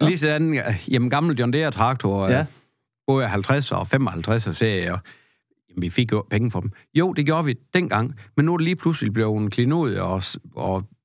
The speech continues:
Speaker 1: decideret sådan næsten samleobjekter herhjemme,
Speaker 2: Ja.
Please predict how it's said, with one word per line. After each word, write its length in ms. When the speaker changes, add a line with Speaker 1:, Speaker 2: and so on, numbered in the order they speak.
Speaker 1:
decideret 420
sådan 200
næsten 280
samleobjekter 680
herhjemme, 420
Speaker 2:
Ja. 120